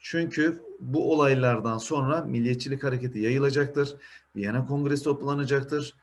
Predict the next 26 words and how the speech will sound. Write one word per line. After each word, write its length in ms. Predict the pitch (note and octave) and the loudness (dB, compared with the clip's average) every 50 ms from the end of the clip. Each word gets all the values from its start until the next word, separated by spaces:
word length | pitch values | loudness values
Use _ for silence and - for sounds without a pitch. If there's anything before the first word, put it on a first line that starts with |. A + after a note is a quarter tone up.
| _ _ _ _ | _ _ _ _
bin 120 | B2 B2 B2 | -2 -2 0
sekiz 240 | B2 C3+ A#2+ A2+ - | -2 -4 -6 -6 -6
yüz 40 | |
otuz 260 | A2+ A#2 - D3+ D3 D#3+ | -6 -6 -6 -6 -6 -6
ihtilalleri 460 | D#3+ - F3 D#3+ D#3+ D#3 D#3+ D#3+ D#3+ | -4 0 0 2 4 4 4 2 2
olacak 460 | D#3+ D#3+ D#3+ C#3+ D#3+ E3 E3 - - | 2 2 2 0 0 -2 -4 -6 -8
ve 120 | A2+ G2 | -8 -4
bin 140 | A2 B2 B2+ | -2 -2 -2
sekiz 260 | B2 B2+ A#2 G2+ G#2+ | -2 -4 -8 -10 -12
yüz 60 | - - | -12 -12
kırk 120 | - C#3 | -12 -12
sekiz 260 | C3 - G#2+ A#2+ A#2+ | -12 -10 -10 -10 -8
ihtilalleri 540 | B2 A#2 A#2 - F#2+ G2+ F#2+ F#2+ F#2+ - - | -8 -8 -8 -6 -6 -4 -4 -4 -6 -6 -8
kronolojik 360 | - B2 A#2+ G#2 F2 F2+ F2 | -6 -6 -6 -6 -6 -8 -12
sıralamaya 420 | - - A2 G2+ F#2+ F2+ F2+ F#2 G2 | -10 -10 -8 -8 -8 -8 -8 -8 -6
göre 240 | G2+ A2 B2 B2+ B2+ - _ _ - | -6 -6 -6 -6 -10 -14 _ _ -10
meydana 300 | - G#2+ - G2 G2+ G2 | -8 -6 -6 -6 -6 -6
gelecektir. 480 | F#2 F#2+ F#2+ E2 F2 E2+ - - - _ _ - - _ _ - | -6 -6 -6 -6 -8 -12 -16 -20 -20 _ _ -20 -20 _ _ -6
Cevabımız 520 | - C3+ B2+ B2+ A#2+ G2+ G2 F#2 F2+ F2+ | -2 0 2 2 2 2 -2 -4 -6 -4
arkadaşlar 520 | G#2+ G2+ F#2+ F#2+ F2+ F#2 F2+ - A#2+ C3 B2+ - - - - - | -6 -6 -6 -6 -8 -10 -10 -8 -8 -8 -8 -10 -14 -14 -10 -10
dokuzuncu 420 | G#2+ - - - F#2+ F#2+ F#2 - | -10 -10 -10 -10 -12 -12 -12 -12
soruda 420 | - - - F#2 - B2 B2+ B2 F#2+ | -14 -12 -12 -8 -8 -8 -8 -8 -8
Denizli 360 | F#2+ F#2 F#2 F2+ - - F#2 | -10 -10 -10 -10 -10 -10 -10
olacak. 480 | F#2 - - - - - - - - _ _ _ _ _ _ _ _ _ _ _ _ _ _ _ _ _ _ _ _ _ - | -10 -10 -12 -14 -16 -20 -20 -20 -20 _ _ _ _ _ _ _ _ _ _ _ _ _ _ _ _ _ _ _ _ _ -2
Onuncu 360 | C3+ D#3 F3+ G3 F#3+ G3+ F#3+ | 0 2 2 2 2 0 0
soru, 480 | - - C#3 B2 C#3+ F3 F#3+ - - | 0 2 2 4 4 2 0 -2 -8